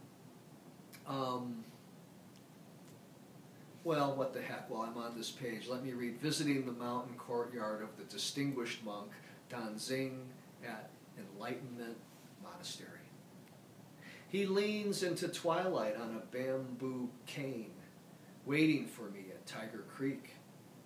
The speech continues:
Hearing tigers roar, he urges me to leave, then trails a pouring brook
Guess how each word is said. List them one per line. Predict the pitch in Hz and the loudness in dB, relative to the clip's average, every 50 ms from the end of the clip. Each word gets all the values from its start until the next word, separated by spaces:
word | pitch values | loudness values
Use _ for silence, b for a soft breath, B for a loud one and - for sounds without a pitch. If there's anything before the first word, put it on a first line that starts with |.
| - - - - - - | -16 -16 -16 -16 -16 0
Hearing | - 160 165 165 160 151 143 131 | 4 6 8 8 8 8 8 6
tigers | - - 151 147 143 131 131 131 - - - - 131 | 4 4 6 6 6 6 4 2 0 0 -2 0 2
roar, | 143 143 147 147 139 127 127 - | 4 6 6 8 8 6 6 6
he | 139 131 123 117 B B B B B - | 4 2 2 0 B B B B B -2
urges | 143 143 151 156 160 156 170 175 - - 160 151 | 0 4 6 6 6 6 6 6 6 6 4 2
me | 147 147 139 | 2 0 0
to | 143 - 123 107 101 | 0 -2 -4 -4 -4
leave, | 117 123 127 123 120 120 113 120 - - - - - - - - - - - | -2 0 0 2 2 0 -2 -4 -6 -10 -12 -14 -16 -18 -18 -18 -18 -14 -6
then | - 143 139 135 127 | -2 0 2 2 2
trails | 123 - - - 151 143 143 139 139 139 135 135 131 123 120 120 | 0 -2 0 2 2 2 4 2 4 6 6 6 6 4 2 -2
a | 110 - - - - | -4 -6 -12 -8 -4
pouring | 151 139 139 139 135 127 127 127 123 123 117 110 - - | -2 0 0 2 2 2 0 0 0 -2 -2 -4 -6 2
brook | 135 135 135 131 131 | 6 6 6 6 4